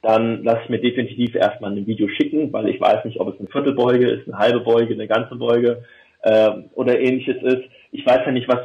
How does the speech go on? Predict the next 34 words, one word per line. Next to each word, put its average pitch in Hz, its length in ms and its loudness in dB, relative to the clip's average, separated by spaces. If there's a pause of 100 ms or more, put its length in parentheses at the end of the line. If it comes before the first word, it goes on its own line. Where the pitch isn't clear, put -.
(180)
was 123 280 0
genau 117 360 2
ich - 80 -12
mir 117 160 0
unter 113 140 -4
diesen 110 220 -4
Kraftwerten 107 480 -4
vorstellen 104 440 0
kann. 92 220 -10 (680)
Deswegen 110 340 0
viele 123 200 2
meiner 110 200 2
Kunden, 120 500 -4 (240)
die 139 80 -2
schicken 139 240 2
mir 110 160 4
eigentlich 113 260 4
von 110 140 -4
jedem 120 180 2
Training 110 320 0
alles 104 260 0
an 98 180 -6
Übung. 101 340 -6 (460)
So, 107 80 2
die 101 120 4
haben 107 120 2
sich 101 100 -10
mittlerweile 104 420 2
schon 101 160 -8
gewöhnt. 95 300 -4
Ich - 100 -14
fordere 135 300 4
es 139 60 -8
nicht, 139 280 -2